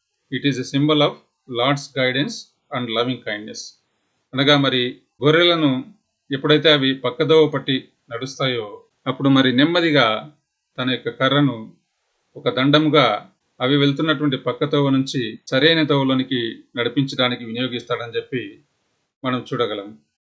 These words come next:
అలాగే మరి దేవుడు కూడా మన జీవితాల్లో మన సొంత ప్రణాళికలను కలిగి ఎప్పుడైతే మరి పక్కదోవ పట్టిపోతామో అప్పుడు మన పట్ల జాలి కలిగి మనలను తిరిగి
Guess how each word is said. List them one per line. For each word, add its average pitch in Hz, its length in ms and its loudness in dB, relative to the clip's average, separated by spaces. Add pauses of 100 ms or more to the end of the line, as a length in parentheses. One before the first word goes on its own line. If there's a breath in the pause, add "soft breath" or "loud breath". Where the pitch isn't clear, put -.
(160)
అలాగే 170 260 4
మరి 151 380 0 (640)
దేవుడు 156 320 2
కూడా 135 260 2
మన 123 160 -4
జీవితాల్లో 117 640 -4 (220)
మన 131 120 -2
సొంత 147 380 -2
ప్రణాళికలను 147 560 2
కలిగి 127 420 -2 (320)
ఎప్పుడైతే 143 420 2
మరి 131 200 2
పక్కదోవ 147 480 2
పట్టిపోతామో 123 760 -6 (500)
అప్పుడు 139 480 0 (480)
మన 131 120 0
పట్ల 143 300 -2
జాలి 147 340 2
కలిగి 127 380 -2
మనలను 127 560 -2
తిరిగి 135 380 -6